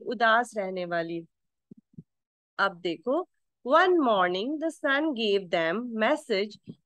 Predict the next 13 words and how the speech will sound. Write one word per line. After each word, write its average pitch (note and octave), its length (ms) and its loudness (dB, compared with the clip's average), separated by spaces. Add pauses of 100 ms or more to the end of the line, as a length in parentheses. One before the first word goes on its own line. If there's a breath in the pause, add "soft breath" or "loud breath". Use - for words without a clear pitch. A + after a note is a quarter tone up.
there C#4 400 6
will G#3 200 2
be F3+ 240 -2
a C4 160 4 (140)
contest D4+ 760 2 (280)
between F#3+ 600 -2
the C#4+ 120 0
three A#3+ 360 -4 (100)
of G#3+ 180 4 (180)
you," B3+ 240 0 (540)
said F#3 240 4 (180)
the D4 160 4 (160)
sun। D#4+ 260 2